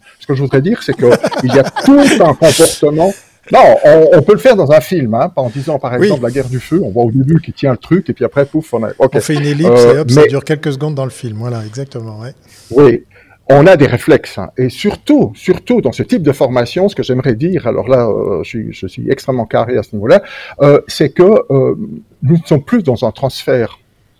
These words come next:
Speaker 1: Par rapport à tout ce qu'on a dit avant, euh, par rapport à l'État qui paye, on est dans une logique depuis, euh,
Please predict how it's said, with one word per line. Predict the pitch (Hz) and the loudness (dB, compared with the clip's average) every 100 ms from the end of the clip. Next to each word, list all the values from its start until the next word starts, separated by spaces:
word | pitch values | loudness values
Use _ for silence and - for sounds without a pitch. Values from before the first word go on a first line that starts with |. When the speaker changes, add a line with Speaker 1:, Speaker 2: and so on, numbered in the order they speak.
| _ - _ | _ -20 _
Speaker 1:
Par | 170 | 2
rapport | 190 202 240 | 2 2 2
à | 139 | 0
tout | 120 | -4
ce | |
qu'on | 151 | -4
a | 117 | -4
dit | 135 139 | -2 -4
avant, | 110 117 165 _ _ _ - - | -4 -6 -10 _ _ _ -14 0
euh, | 127 | 2
par | 151 196 | 4 4
rapport | 240 190 | 4 4
à | |
l'État | 135 143 156 151 - _ _ | 4 4 4 2 0 _ _
qui | 135 | -6
paye, | - 147 175 156 - _ _ _ _ _ | -2 0 -2 -4 -16 _ _ _ _ _
on | - 175 | -2 2
est | 220 | 4
dans | 269 | 4
une | 165 156 | 2 0
logique | 131 139 160 - 226 226 _ _ _ _ _ 110 | 0 -4 -4 -6 -10 -10 _ _ _ _ _ -8
depuis, | 123 120 - 139 131 104 | -6 -6 -6 -6 -4 -4
euh, | 104 101 | -4 -4